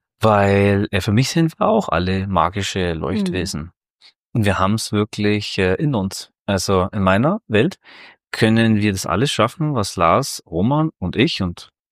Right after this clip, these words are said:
Speaker 1: auch jeder, der hier ist, äh, erschaffen hat im Leben. Wir sind wirklich, äh, wir haben die wahre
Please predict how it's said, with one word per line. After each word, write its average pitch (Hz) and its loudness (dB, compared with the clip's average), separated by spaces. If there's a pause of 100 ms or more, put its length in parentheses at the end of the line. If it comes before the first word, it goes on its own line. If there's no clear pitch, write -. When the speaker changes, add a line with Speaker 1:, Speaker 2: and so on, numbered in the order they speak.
Speaker 1:
auch 80 -6
jeder, 95 -2
der 92 -4
hier 101 0
ist, - -6 (500)
äh, 120 0 (120)
erschaffen 156 0
hat 98 -2
im 92 -4
Leben. 92 -4
Wir 98 -2
sind 113 0
wirklich, 127 -2
äh, 120 -2
wir 104 -2
haben 113 -2
die 110 -4
wahre 135 2